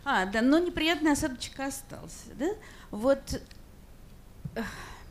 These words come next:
то, что вы говорите, действительно блистательный кейс для журналистов.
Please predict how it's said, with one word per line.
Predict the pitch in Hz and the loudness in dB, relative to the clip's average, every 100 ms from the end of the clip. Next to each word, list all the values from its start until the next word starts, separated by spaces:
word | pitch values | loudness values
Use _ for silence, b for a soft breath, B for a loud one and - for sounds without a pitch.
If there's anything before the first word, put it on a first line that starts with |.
| - - - - B B B B B B - - - - | -18 -20 -18 -18 B B B B B B -20 -20 -20 0
то, | 320 | 2
что | - 214 | 2 -2
вы | 196 | -6
говорите, | 190 202 311 370 | -4 0 0 -2
действительно | 185 180 294 285 190 | -6 -4 -4 -4 -6
блистательный | 175 180 - 233 262 302 277 262 | -4 -6 0 0 0 -2 -2 -2
кейс | 262 202 214 | -4 -4 -4
для | - 175 | -6 -10
журналистов. | 170 175 170 175 170 - - | -4 -2 -2 -4 -10 -14 -18